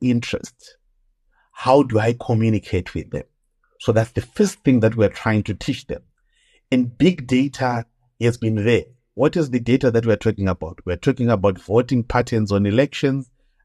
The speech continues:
understanding the voters' role. We are also going even a step further in terms of ish-, assisting them in terms of how to analyze that data.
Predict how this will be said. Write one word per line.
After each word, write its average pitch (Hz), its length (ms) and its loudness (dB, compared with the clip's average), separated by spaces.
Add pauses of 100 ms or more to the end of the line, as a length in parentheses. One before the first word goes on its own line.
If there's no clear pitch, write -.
understanding 120 640 2
the 104 100 2
voters' 123 540 0
role. 131 300 0 (340)
We 110 120 0
are 113 80 4
also 151 300 2
going 135 420 0
even 117 400 -2
a 123 80 -2
step 175 340 0
further 131 520 2 (480)
in 123 220 0
terms 143 480 -2 (160)
of 110 300 0 (300)
ish-, 123 280 -4 (160)
assisting 127 580 -4
them 110 140 4
in 113 120 0
terms 135 260 2
of 104 160 -4
how 123 240 4
to - 180 -12
analyze 107 400 2
that 92 200 -2
data. 87 300 -8